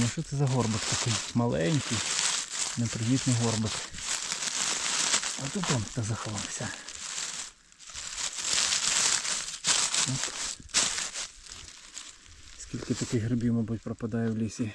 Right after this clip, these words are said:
які ти, е, не помітиш. І вони просто в листі. Вони більше не ростуть, такі от сидять.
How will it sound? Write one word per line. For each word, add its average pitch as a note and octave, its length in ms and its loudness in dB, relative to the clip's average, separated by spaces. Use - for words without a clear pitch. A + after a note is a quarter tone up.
які A2+ 200 -4
ти, - 140 -6
е, A2+ 100 -2
не B2 220 2
помітиш. C3 640 2
І - 20 -14
вони A#2+ 140 4
просто C3+ 380 -2
в G#2+ 60 -4
листі. G#2+ 420 -2
Вони A2+ 180 2
більше B2+ 320 2
не C3 120 8
ростуть, D#3 480 0
такі - 220 -4
от A#2 120 -2
сидять. C3 440 -2